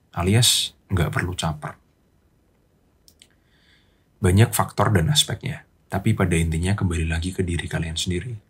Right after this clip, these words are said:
Jadi seperti biasa, saya akan beri kalian sebuah roadmap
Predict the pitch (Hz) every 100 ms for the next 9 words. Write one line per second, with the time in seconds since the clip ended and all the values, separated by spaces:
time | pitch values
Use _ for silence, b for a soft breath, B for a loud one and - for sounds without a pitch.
0 | _ _ _ _ _ B B B B B
1 | B B B - 92 98 - 98 90 87
2 | 80 107 113 120 - 95 82 87 78 -
3 | - 82 82 85 - 90 82 87 78 90
4 | 78